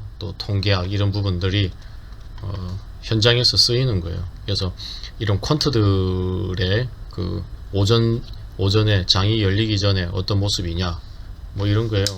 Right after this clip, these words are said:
뭐, 응? 백 번대 기초 알고리즘 로딩 완료, 이백 번대 알고리즘 구동 준비 중입니다. 뉴욕 거래소와의 연결 상태 체크 부탁드립니다. 라저, 뉴욕 거래소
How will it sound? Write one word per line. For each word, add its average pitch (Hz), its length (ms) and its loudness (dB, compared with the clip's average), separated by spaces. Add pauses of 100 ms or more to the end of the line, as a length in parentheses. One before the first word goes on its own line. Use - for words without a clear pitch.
뭐, 87 120 -16 (380)
응? 139 120 -14 (3750)
백 120 200 -2
번대 120 320 0
기초 110 400 0
알고리즘 101 560 2
로딩 107 380 2
완료, 85 400 -2 (260)
이백 107 260 2
번대 113 240 6
알고리즘 95 680 2
구동 101 320 0
준비 90 340 -2
중입니다. 87 600 -2
뉴욕 113 360 2
거래소와의 98 720 4
연결 110 260 2
상태 98 280 -2
체크 - 300 2
부탁드립니다. 85 800 -4 (340)
라저, 95 420 2 (540)
뉴욕 113 260 4
거래소 98 500 2